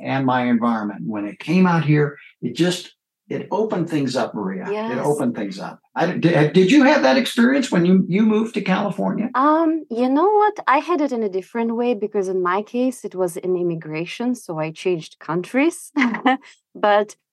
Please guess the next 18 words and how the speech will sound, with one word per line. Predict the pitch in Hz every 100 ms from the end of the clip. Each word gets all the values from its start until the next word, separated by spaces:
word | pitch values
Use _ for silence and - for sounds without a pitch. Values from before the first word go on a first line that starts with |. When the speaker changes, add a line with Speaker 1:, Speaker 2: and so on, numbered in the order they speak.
| _ _
Speaker 2:
yeah, | 214 202
so | 175 220
it | 226 214 247
was | 262 269
a, | 240 - - -
it's | 240
a | 240
whole | - 269 233
other | 202 185 175
story, | - 196 190 170 165 160
you | 165
know, | 156 151
and | 156 151
it's | 156 - -
more | 170 170
detailed | 160 185 185 - 147 151 156
and | 147
it's | 160